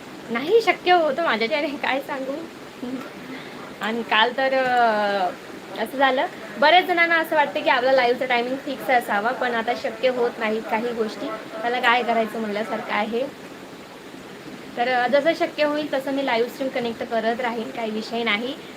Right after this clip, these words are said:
चला, एक लाईक डन झालेला आहे. कोण कनेक्टेड झालेले आहेत प्लीज कमेंट करा लवकर. <laughs> श्रीराम भाऊ, हॅलो, स्वागत आहे, नमस्कार. सर्वप्रथम तर अगदी मनापासून स्वागत आहे तुमचं. आणि माझं जेवण झालेलं आहे.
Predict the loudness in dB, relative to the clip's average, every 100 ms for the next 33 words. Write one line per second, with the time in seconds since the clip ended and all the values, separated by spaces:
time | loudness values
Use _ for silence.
0 | -2 4 4 4 2 2 0 2 0 2
1 | 2 6 6 4 0 -2 2 2 2 0
2 | 0 0 0 -2 -2 0 0 0 -2 -6
3 | -10 -8 -6 -4 -4 -4 -2 0 0 0
4 | -2 -4 2 4 6 4 0 -10 -14 -12
5 | -10 -12 -14 -14 -12 -10 -10 -8 0 4
6 | 4 4 2 2 0 0 0 2 2 2
7 | 2 4 4 2 -4 -4 -4 -4 2 4
8 | 6 2 -2 0 0 -2 -2 -4 -4 -4
9 | -4 -8 -12 -6 -2 0 2 4 4 2
10 | 0 2 4 4 2 2 2 0 0 -2
11 | 2 6 6 4 -2 -2 0 2 2 2
12 | 2 2 2 0 0 2 0 0 -2